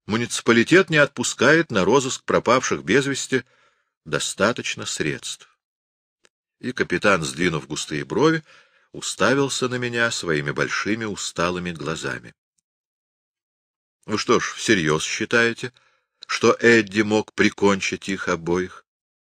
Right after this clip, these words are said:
Я рассмеялся. "Нет, конечно, я пошутил. Я с вами целиком согласен, капитан. Риган сбежал с любимой женщиной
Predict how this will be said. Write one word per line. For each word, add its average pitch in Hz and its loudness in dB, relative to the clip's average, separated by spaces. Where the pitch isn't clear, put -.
Я 71 0
рассмеялся. 73 -8
"Нет, 71 -8
конечно, 90 -4
я 73 0
пошутил. 110 -4
Я 71 -2
с - -6
вами 82 0
целиком 85 -2
согласен, 95 -2
капитан. - -12
Риган 113 2
сбежал 82 2
с - -8
любимой 76 -2
женщиной 82 -2